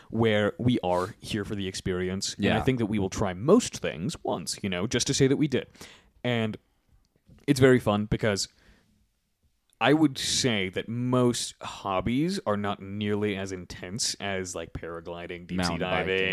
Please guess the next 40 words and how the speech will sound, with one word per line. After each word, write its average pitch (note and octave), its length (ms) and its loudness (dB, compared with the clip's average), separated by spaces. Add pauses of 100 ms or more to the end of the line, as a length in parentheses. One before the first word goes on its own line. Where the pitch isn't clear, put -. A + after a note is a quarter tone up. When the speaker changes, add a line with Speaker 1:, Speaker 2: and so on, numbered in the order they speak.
(120)
Speaker 2:
biking. F#2 40 -8
Speaker 1:
right? F#2 220 -4 (220)
Even E3 320 10
mountain F2 320 -2
biking. D#2 420 -8
That's A2 220 4
Speaker 2:
Oh, C3 80 -2
Speaker 1:
like E3 140 6
Speaker 2:
why C#3+ 160 2
are - 40 4
you F#3+ 100 0
saying F3 220 -4
it D3+ 80 -4
like C3+ 220 -2
that? G2+ 260 0
Mountain A2 220 -4
biking A2 420 -4
is E2 240 -8
Speaker 1:
No, F3+ 120 -4
no, A3+ 120 2
Speaker 2:
pretty - 40 0
Speaker 1:
no. F3+ 200 0
Speaker 2:
hardcore. F2 340 -10
Speaker 1:
That's E3 200 8
what F#3 80 12
I'm F3 80 6
saying, C#3 340 6
is A#2+ 140 0
that, B2 180 4
like, A#2 300 2
mountain C#3+ 320 2
biking, A#2+ 440 4 (360)
it's C3+ 200 0
very C3 220 0
popular G#2 400 0
around F2 380 -2
our F2 160 -4
area. B2 400 2
Speaker 2:
Yes. F2+ 200 -2
Speaker 1:
But A2+ 180 0